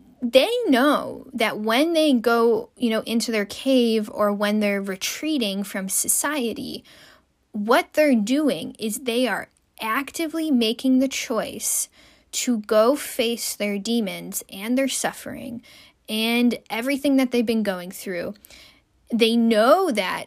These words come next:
in the retreat, they will fa-, they will s-, meet their demons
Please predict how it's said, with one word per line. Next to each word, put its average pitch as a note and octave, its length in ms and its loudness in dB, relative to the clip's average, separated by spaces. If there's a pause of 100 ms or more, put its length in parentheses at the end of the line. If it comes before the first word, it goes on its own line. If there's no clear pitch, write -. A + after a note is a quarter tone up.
(160)
in B3 220 2
the C4 120 6
retreat, G3 800 -8 (100)
they G#3+ 300 -2
will G#3+ 220 -2
fa-, - 360 -10
they G3+ 200 -6
will F#3+ 120 -10
s-, - 340 -4
meet G3 280 -4
their B3+ 140 2
demons C#4+ 640 2